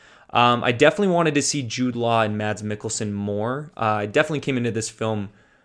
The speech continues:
wanting to see them more than anybody else, and I felt like I saw them the least out of anybody else, especially because Mads Mikkelsen filled in for Johnny Depp, and he did a great job.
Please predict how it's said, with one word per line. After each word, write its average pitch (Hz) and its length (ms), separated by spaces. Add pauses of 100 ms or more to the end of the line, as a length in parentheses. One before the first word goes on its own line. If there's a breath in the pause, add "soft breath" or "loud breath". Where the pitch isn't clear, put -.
(120 soft breath)
wanting 113 480
to 151 80
see 151 220
them 143 180
more 127 240
than 117 160
anybody 113 400
else, 107 320
and 110 160
I 104 80
felt 110 220
like 104 160
I 104 60
saw 107 220
them 104 200
the 101 100
least 113 500
out 139 140
of 135 80
anybody 131 420
else, 131 320 (540 soft breath)
especially 208 360
because 175 240
Mads 127 260
Mikkelsen 123 500
filled 117 220
in 110 80
for 107 140
Johnny 104 240
Depp, 127 320
and 110 80
he 104 80
did 107 140
a - 20
great 104 240
job. 110 480